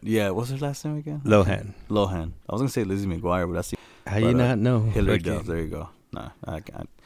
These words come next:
Speaker 1: Uh, I don't know. I just forgot. I just forgot. But anyways, in, in, uh, <laughs> the ending of that movie,
Speaker 2: Uh-huh.
Speaker 1: you know how, like, it's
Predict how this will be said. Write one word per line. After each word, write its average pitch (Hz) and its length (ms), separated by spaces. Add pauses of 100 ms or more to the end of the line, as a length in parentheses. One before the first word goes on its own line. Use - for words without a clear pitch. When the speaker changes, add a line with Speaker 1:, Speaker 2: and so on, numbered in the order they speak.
(460)
Speaker 1:
Uh, 78 300 (440)
I - 80
don't 151 100
know. 147 80
I 113 60
just 117 140
forgot. 101 500
I 92 80
just 92 120
forgot. 90 220
But 131 140
anyways, 127 360 (580)
in, 113 320
in, 110 320
uh, 104 400 (260)
<laughs> - 300
the 143 200
ending 151 260
of 151 100
that 117 120
movie, 98 480
Speaker 2:
Uh-huh. 101 320
Speaker 1:
you 131 120
know 160 80
how, 143 140
like, 104 380 (460)
it's 107 320